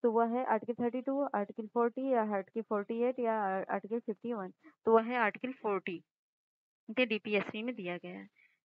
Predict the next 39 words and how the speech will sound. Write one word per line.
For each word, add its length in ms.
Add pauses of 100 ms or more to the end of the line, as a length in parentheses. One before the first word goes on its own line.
सेवेंटी 340
थ्री 220
है, 140 (220)
स्वर्ण 260
सिंह 300
भा-, 460
समिति 340
ने 140
निम्नलिखित 340
में 80
से 140
कितने 380
मौलिक 280
कर्तव्य 360
सुझाए 360
थे? 180 (140)
आठ, 320
नौ, 260 (100)
दस, 320
ग्यारह। 340 (440)
तो 120
उसने, 300
अ, 160 (120)
उन्होंने 320
सुझाए 500
थे 180
दस 200 (340)
मौलिक 340
कर्तव्य। 320 (1700)
ठीक 120
है? 120 (1400)
नहीं, 180
नहीं, 120
दस 280
नहीं, 160
तब 180
आठ 280
ही 120
थे। 220